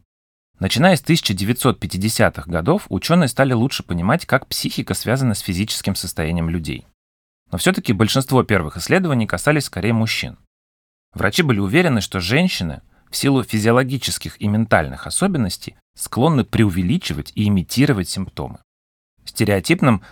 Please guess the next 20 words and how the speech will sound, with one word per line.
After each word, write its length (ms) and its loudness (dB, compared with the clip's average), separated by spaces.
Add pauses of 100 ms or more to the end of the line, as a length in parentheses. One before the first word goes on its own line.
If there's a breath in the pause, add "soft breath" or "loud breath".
был 260 4
образ 320 2
ищущей 420 0
внимания 520 4
и 100 -2
страдающей 680 0
ипохондрией 560 0
пациентки. 640 -6 (680)
Это 200 4
не 120 4
только 280 2
губительно 480 2
сказывалось 520 0
на 100 -2
здоровье 360 0
женщин, 440 -6 (280)
но 120 6
и 40 4
тормозило 480 4
науку. 520 2